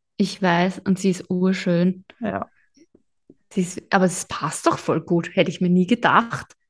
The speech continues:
Speaker 1: Oder ich habe nie drüber nachgedacht. Machen wir es eher so.
Speaker 2: Ja.
Speaker 1: Ich habe nie
Speaker 2: Ja,
Speaker 1: darüber
Speaker 2: als,
Speaker 1: nachgedacht.
Speaker 2: als weiße Menschen denkt man ja nicht so drüber nach, aber
Speaker 1: Nein, genau, ich habe nicht drüber nachgedacht. Nicht, ich hätte es mir nicht gedacht. Ich habe nicht drüber nachgedacht. Also wir tun das jetzt. Re-, rewind. Äh, <laughs> äh, aber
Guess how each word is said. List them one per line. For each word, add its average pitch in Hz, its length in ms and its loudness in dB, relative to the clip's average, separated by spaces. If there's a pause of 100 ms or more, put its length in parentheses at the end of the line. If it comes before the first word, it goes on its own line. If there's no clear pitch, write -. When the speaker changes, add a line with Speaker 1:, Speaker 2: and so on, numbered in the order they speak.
(100)
Speaker 1:
Oder 185 140 4
ich 190 140 2
habe 175 220 4
nie 190 360 8
drüber 190 220 8
nachgedacht. 170 640 2 (520)
Machen 165 200 -2
wir - 20 -4
es 160 100 -8
eher 165 180 4
so. - 120 -2
Speaker 2:
Ja. 165 220 6
Speaker 1:
Ich 156 160 -6
habe 175 180 0
nie 175 120 6
Speaker 2:
Ja, 185 60 8
Speaker 1:
darüber 160 120 6
Speaker 2:
als, 180 140 4
Speaker 1:
nachgedacht. 180 320 2
Speaker 2:
als 175 220 4
weiße 170 400 2
Menschen 170 400 -2
denkt 175 220 2
man 175 100 0
ja 170 40 0
nicht 170 180 -4
so 185 100 -6
drüber 185 260 -6
nach, - 260 -4
aber 180 300 -4
Speaker 1:
Nein, 208 320 2
genau, 208 160 -2
ich 196 120 0
habe 202 160 2
nicht 208 220 6
drüber 185 260 4
nachgedacht. 175 560 2
Nicht, 180 300 -4
ich - 140 -8
hätte 175 200 -4
es - 100 -8
mir 185 80 4
nicht 180 160 0
gedacht. - 340 -2
Ich - 80 -14
habe 180 120 0
nicht 175 160 -2
drüber 180 140 -2
nachgedacht. 208 480 -4
Also 185 180 -4 (320)
wir 185 140 0
tun 185 140 0
das 185 120 -6
jetzt. - 280 -8 (200)
Re-, 320 200 0 (380)
rewind. 262 440 2 (440)
Äh, - 40 -2
<laughs> 262 1080 4
äh, - 80 2
aber 190 540 4